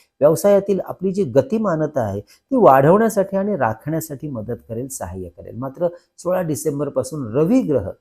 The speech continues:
कुंडलीच्या अशुभ अशा आठव्या घरामध्ये पदार्पण करतो आहे. अशा वेळेला आपण मंडळींनी सरकारी नियमांचं उल्लंघन आपल्याला टाळायचं आहे,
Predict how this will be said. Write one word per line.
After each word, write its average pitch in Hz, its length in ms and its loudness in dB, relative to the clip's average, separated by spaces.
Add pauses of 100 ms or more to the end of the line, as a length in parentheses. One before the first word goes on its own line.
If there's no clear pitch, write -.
(420)
कुंडलीच्या 208 580 2
अशुभ 208 360 2
अशा 208 260 2
आठव्या 185 380 2
घरामध्ये 143 420 -2
पदार्पण 117 480 -6
करतो 104 300 -10
आहे. 113 240 -6 (440)
अशा 160 280 0
वेळेला 214 460 2 (140)
आपण 175 240 -2
मंडळींनी 135 600 -2 (220)
सरकारी 208 540 2
नियमांचं 156 580 0
उल्लंघन 170 680 2 (720)
आपल्याला 131 340 0
टाळायचं 127 500 2
आहे, 110 440 -4